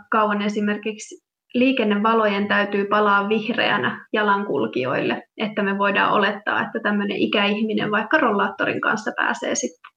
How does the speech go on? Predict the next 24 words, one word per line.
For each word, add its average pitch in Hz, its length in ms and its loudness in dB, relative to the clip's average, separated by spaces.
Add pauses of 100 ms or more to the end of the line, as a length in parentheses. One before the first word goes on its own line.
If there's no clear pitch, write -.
tien - 280 -2
yli. - 340 -2 (760)
Eli 208 460 0
siitä 254 300 2
saadaan 247 380 4
itse 233 220 0
asiassa 220 420 -2
tosi 240 360 0 (640)
kivaa 254 320 4
tietoa, 233 540 2
ja - 400 -2
kävelynopeusmittaus, 233 1800 0 (260)
kun 226 100 -2
se 214 140 0
tehdään 233 380 4
aina 220 240 2
näissä 220 340 0
laboratoriomaisissa 208 1160 0
olosuhteissa, 247 880 0
niin 208 280 0
se 240 160 -2
on 226 100 2
tietysti 226 480 0
aina 226 380 2